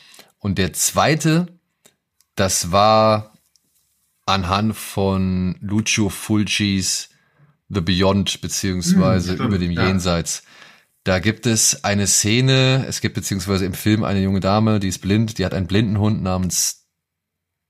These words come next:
Speaker 1: Dicky, glaub ich. Ja, <laughs> Dicky heißt er. Und der ist ein schöner Hund, ja, ist wirklich ein schöner Hund,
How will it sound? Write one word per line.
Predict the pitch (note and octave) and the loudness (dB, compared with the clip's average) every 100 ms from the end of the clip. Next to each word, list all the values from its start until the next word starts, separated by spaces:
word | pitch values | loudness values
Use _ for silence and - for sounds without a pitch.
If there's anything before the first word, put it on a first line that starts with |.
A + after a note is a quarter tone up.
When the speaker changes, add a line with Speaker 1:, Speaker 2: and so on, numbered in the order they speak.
| _ C3+ | _ -2
Speaker 1:
Dicky, | C#3+ D3+ A#2+ | 0 0 0
glaub | B2 G2 B2 D3 | 0 0 0 0
ich. | D3+ - - _ | -4 -8 -16 _
Ja, | - F2 - - | -6 -2 -2 2
<laughs> | D3+ C#3+ - | 2 2 0
Dicky | C3 A2 | 0 2
heißt | F#2+ F#2 - | 0 0 -2
er. | G2+ A2+ - - - - - - | -6 -10 -18 -18 -16 -14 -16 -8
Und | - A2 G#2 G2+ G2 - - _ _ - | 2 4 6 4 0 -4 -16 _ _ -4
der | A2 | 0
ist | |
ein | C#3+ | 2
schöner | C#3 C3 G3+ A#2+ | 2 2 4 2
Hund, | D#3+ D#3+ - _ - | 2 0 -6 _ -6
ja, | G#2 C3 - | -4 -4 -6
ist | - | -2
wirklich | C3+ A2+ | 0 0
ein | |
schöner | - B2 A#2 | 0 2 2
Hund, | C3+ D#3 | 2 -2